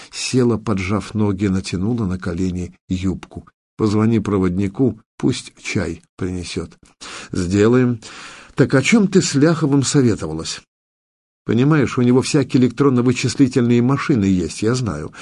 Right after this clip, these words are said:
Он и предложил, когда я черновики набросаю со всеми исходными данными, позвонить ему, он вероятности просчитает или что-то там, э, нами упущенное обнаружит. Я в деталях его программ не знаю,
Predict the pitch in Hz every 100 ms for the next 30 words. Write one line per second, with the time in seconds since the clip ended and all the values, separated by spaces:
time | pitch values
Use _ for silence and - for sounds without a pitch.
0 | - - 165 214 226 202 202 131 143 120
1 | 139 135 135 113 135 127 135 123 120 107
2 | 120 127 196 156 - 107 - 110 117 -
3 | 117 85 101 120 95 80 78 78 - -
4 | - 123 113 147 202 202 160 156 110 98
5 | - - 156 151 123 135 135 135 101 110
6 | 101 - 120 120 113 - 139 220 196 151
7 | 151 143 135 147 143 120 113 117 113 110
8 | - _ _ _ _ - - - - 90
9 | 98 120 120 110 107 143 117 135 117 -
10 | 117 104 101 107 107 90 82 85 - -
11 | - 117 143 110 123 120 110 104 - 107
12 | 101 95 104 98 101 95 95 95 101 101
13 | 90 95 123 165